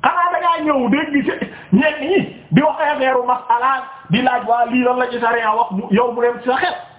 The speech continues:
Léegi naar bi xam ko fii, algérien bi fi ne, wala d'origine algérienne bi, wala turc bi, lan nga bëgg?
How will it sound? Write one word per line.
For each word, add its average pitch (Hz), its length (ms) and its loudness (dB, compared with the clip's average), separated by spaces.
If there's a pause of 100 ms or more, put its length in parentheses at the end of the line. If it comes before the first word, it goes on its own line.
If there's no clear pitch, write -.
(1080)
Léegi 302 400 0
naar 320 260 2
bi 294 80 -2
xam 294 220 -2
ko 269 160 0
fii, 262 180 2
algérien 262 560 0
bi 240 60 0
fi 254 100 2
ne, 233 80 2
wala 240 260 2
d'origine 233 440 0
algérienne 208 520 0
bi, 175 60 4
wala 262 240 2
turc 269 300 0
bi, 131 160 0
lan 240 180 2
nga 247 100 0
bëgg? 185 180 0